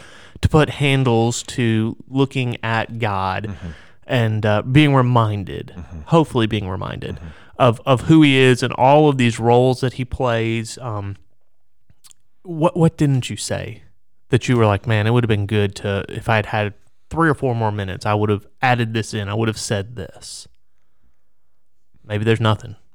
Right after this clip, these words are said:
Speaker 1: Maybe you got it all out.
Speaker 2: I communicated what I wanted to communicate, um, by God's grace.
Speaker 1: Mm-hmm.
Speaker 2: You know, the, the, the last thought I gave before I prayed,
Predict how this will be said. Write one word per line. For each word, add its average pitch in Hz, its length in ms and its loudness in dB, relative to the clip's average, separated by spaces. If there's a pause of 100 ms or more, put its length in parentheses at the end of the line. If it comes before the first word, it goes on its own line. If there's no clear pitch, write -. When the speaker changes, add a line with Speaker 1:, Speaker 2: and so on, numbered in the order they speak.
(200)
Speaker 1:
Maybe 101 180 -4
you 110 60 -4
got 104 180 -4
it 104 60 -2
all 101 180 0
out. - 320 -6 (1300)
Speaker 2:
I 123 60 2
communicated 131 520 -2
what 95 140 0
I 92 60 0
wanted 92 300 -6
to 90 60 -8
communicate, 85 720 -6 (140)
um, 80 560 -8 (1600)
by 90 200 -6
God's 87 240 -4
grace. 69 400 -6
Speaker 1:
Mm-hmm. 107 180 -6 (1500)
Speaker 2:
You 107 80 0
know, 95 260 2
the, 87 480 -2 (240)
the, 98 240 0
the 98 200 2
last 123 720 0 (720)
thought 85 540 -2
I 95 140 -4
gave 87 280 -4
before 90 360 -4
I 78 80 -4
prayed, 82 560 -8